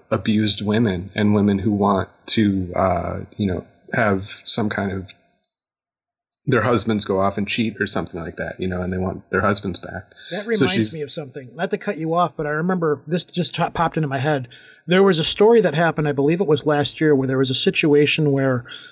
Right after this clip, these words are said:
Speaker 2: bus drivers were w-, raping women or something like that on these buses after hours. And there was a story of this woman that was going around and killing bus drivers. Um, I'm not sure if it's an urban legend or not, but it's a very strongly held belief down there,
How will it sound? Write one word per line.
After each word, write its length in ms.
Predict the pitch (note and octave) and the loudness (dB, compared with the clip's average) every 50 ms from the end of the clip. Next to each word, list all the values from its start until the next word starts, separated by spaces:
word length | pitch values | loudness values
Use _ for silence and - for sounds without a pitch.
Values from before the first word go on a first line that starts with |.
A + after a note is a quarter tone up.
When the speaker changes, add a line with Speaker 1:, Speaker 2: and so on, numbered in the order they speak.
| _ - | _ -6
Speaker 2:
bus 300 | C#3 C3 D#3 F3 F3 - | -2 0 2 2 2 2
drivers 480 | - F3 D#3+ D3+ C#3+ C3 C#3 C3 - | 2 2 2 4 4 2 2 2 2
were 140 | C#3 C3+ C3+ | 2 2 4
w-, 180 | C3 C#3+ D3 - | 4 2 2 2
raping 420 | C3 C#3+ D#3 D#3 C#3+ D3+ C#3 C3 | 2 2 2 2 2 2 0 0
women 300 | B2+ D3 D#3 D3+ D3 C3 | 2 2 2 2 2 0
or 80 | B2 A#2+ | -2 -2
something 320 | - - C#3 A#2+ C3+ C3+ | -2 -2 -2 0 0 0
like 140 | B2+ B2+ B2 | 0 0 0
that 160 | - C3+ B2+ | 0 0 0
on 100 | B2 B2 | 0 0
these 160 | B2+ B2 A#2+ | -2 -2 -2
buses 560 | - - D#3 D3 - - A2+ G#2+ G#2+ - - - - - - - - _ - | 0 0 0 0 0 -2 -4 -4 -4 -4 -4 -4 -8 -14 -18 -18 -20 _ -4
after 340 | D3+ D3+ C#3 - D3 C#3+ D3 | -4 -4 -2 0 0 0 2
hours. 540 | D3+ D3+ D3 B2 A#2 - - - - - - - | 2 2 0 0 -2 -4 -4 -4 -4 -4 -4 -4
And 400 | - D#3 D3+ D3 C#3+ C#3+ C#3 C#3+ | -2 0 0 0 0 0 0 -2
there 280 | - - C3+ D3+ D3+ D3 | -2 0 2 4 6 6
was 200 | D3+ D3 C#3 C3+ | 6 6 4 2
a 40 | C3+ | 0
story 440 | - - - E3+ E3 E3 D#3+ D#3 D3+ | -2 0 2 4 4 6 6 6 4
of 160 | C#3+ C3 B2+ | 4 4 2
this 180 | C#3+ C3 - | 0 0 2
woman 300 | C#3+ C#3+ F3 F3+ E3+ C#3+ | 2 2 4 4 4 2
that 120 | C#3+ C3+ - | 0 0 -2
was 140 | C#3 C3 - | -4 -2 0
going 280 | - C#3 C3+ C#3+ C#3 | 0 0 2 2 0
around 340 | C3 C3 C3 B2+ B2+ C3 C3 | 0 0 0 0 0 0 -2
and 200 | - C3+ C3+ B2+ | -2 -2 -4 -2
killing 380 | - - F3+ E3+ D#3+ D3 C3+ B2 | 0 0 2 2 2 2 2 2
bus 220 | D3 F#3 G3 - | 2 2 2 2
drivers. 580 | - C3+ B2 A#2+ A2+ A2+ G#2+ G#2 - - - - - - - - - - _ _ _ - | 2 0 0 0 -2 -4 -6 -6 -2 -2 -2 -2 -4 -10 -20 -20 -20 -20 _ _ _ -2
Um, 280 | C3+ C#3+ C#3 C#3 C#3 | 0 0 2 2 2
I'm 160 | C#3 D3 D#3 | 2 2 2
not 180 | D#3+ D#3 D3+ - | 2 2 0 0
sure 200 | - - E3 D#3+ | 0 2 2 2
if 100 | D3 - | 2 0
it's 100 | D3 - | -2 -2
an 60 | D3 C3+ | -2 0
urban 300 | - D3 D3 C#3 D3 C#3 | 0 2 2 4 4 4
legend 340 | C3+ D3 D#3 C#3 D3+ D3 C3 | 2 2 2 2 0 0 0
or 60 | B2+ | -2
not, 320 | C3 D#3 E3 D#3 C3+ - - | 0 0 0 0 -2 -2 -2
but 120 | C#3+ C3+ | -4 -2
it's 100 | C3 - | -2 -2
a 60 | C#3 | -2
very 420 | C3 B2+ D3 D#3 D3 D3 C#3 B2+ - - | 0 2 4 4 6 4 4 2 -2 -4
strongly 580 | - - - - - D#3+ D#3+ D#3+ D#3+ D3+ D3 C#3 | -6 -4 -4 0 2 2 4 4 4 4 2 2
held 240 | B2 C#3+ D#3 C#3+ | 2 2 2 2
belief 340 | C3 C#3+ C#3 C#3 C#3+ D#3 - - | 4 4 4 6 4 4 2 0
down 180 | C#3+ B2 B2+ C3 | -2 -2 -2 -2
there, 300 | C3 B2+ B2+ B2+ B2+ | -2 -2 -4 -4 -6